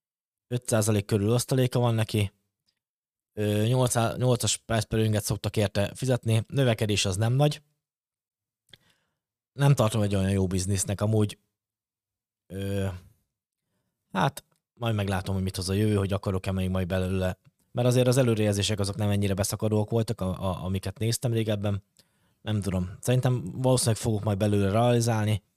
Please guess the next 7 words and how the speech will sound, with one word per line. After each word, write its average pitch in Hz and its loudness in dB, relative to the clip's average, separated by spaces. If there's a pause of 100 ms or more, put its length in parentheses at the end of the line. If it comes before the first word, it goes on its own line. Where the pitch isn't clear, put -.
(200)
hogyha 104 -4
egy 98 -4
kicsit 95 -2
visszamegy 92 -2
az 92 0
árfolyam. 110 0
Jelenleg 98 -4